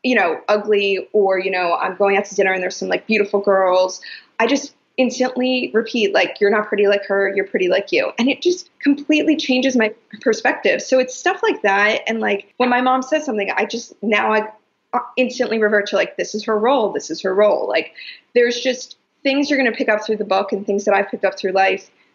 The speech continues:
that I've put in here that are all about changing that s-, perspective in those sixty seconds, which it's gonna take time and it's not life-changing, but the more you do it, I think the less intense the feeling feels and the quicker it kind of dissipates.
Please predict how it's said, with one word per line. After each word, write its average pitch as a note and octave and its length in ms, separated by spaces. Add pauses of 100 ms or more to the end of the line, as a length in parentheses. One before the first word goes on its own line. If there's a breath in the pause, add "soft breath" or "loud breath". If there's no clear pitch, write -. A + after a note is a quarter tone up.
that G#3 100
I've F3+ 140
put C#4+ 140
in C4+ 160
here A#3+ 180
that G#3 140
are - 200
all A3+ 260
about G3 580 (180)
changing B3 500
that G#3 160
s-, - 300 (160)
perspective G#3+ 680
in A#3+ 120
those C#4 180
sixty - 340
seconds, C#4+ 520
which - 180 (340 loud breath)
it's A#3 220
gonna D#4 240
take C#4 240
time A3+ 380
and A#3+ 80
it's G3 140
not C4 220
life-changing, C4 600
but G#3+ 100
the G#3+ 80
more A3 220
you D#4+ 180
do G3 220
it, B3 260
I B3 60
think B3+ 320 (300 loud breath)
the A3+ 80
less A3+ 280
intense A3 440
the G3 100
feeling G3 360
feels G3+ 500
and G3+ 220
the F#3 60
quicker G3+ 400
it F#3 140
kind G3 120
of F3+ 100
dissipates. - 760